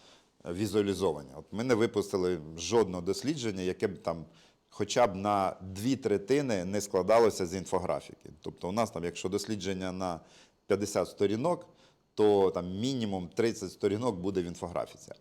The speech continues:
А зазвичай ми плану-, так, пробуємо, стараємося, щоб це було там вісімдесят відсотків, е, там, е, всіх сторінок були в інфографіці.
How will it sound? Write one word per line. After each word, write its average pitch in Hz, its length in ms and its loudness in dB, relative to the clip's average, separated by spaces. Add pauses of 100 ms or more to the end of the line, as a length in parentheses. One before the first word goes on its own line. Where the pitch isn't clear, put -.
(160)
А 110 120 -2
зазвичай 135 480 -4
ми 110 120 -2
плану-, 101 380 -2 (140)
так, - 260 -6 (640)
пробуємо, 113 540 2
стараємося, 110 540 2
щоб 90 200 -10
це 110 140 -2
було 98 280 2
там 73 180 -6 (880)
вісімдесят 101 680 -2
відсотків, 92 840 0
е, 80 260 -2
там, 71 160 -14
е, 71 1000 -16 (540)
всіх - 280 -8
сторінок 95 540 -4
були 85 360 -4
в 90 40 -6
інфографіці. 80 720 -12